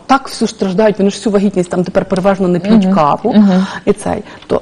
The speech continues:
Speaker 1: так, можна випити одну каву, якщо ви хочете, вона може бути з молоком. От поділюсь з власного досвіду, а, в мене, щоб був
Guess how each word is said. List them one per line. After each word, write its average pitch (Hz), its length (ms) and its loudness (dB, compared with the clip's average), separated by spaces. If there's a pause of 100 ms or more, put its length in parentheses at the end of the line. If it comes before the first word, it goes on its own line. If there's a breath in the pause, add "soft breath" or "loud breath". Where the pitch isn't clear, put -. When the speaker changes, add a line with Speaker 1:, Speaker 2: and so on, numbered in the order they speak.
Speaker 1:
так, 247 300 2
можна 190 280 -2
випити 208 380 -2
одну 220 360 2
каву, 180 520 -2
якщо 170 280 -4
ви 214 80 0
хочете, - 320 -2
вона 240 160 4
може 226 220 4
бути 233 280 2
з 214 80 0
молоком. 208 720 0 (340 loud breath)
От 180 140 -2 (120)
поділюсь 202 360 4
з - 20 -4
власного 196 440 -2
досвіду, 190 480 -2 (380 loud breath)
а, 180 240 -2 (180)
в 180 40 -2
мене, 196 300 2
щоб 180 260 -8
був 170 260 -2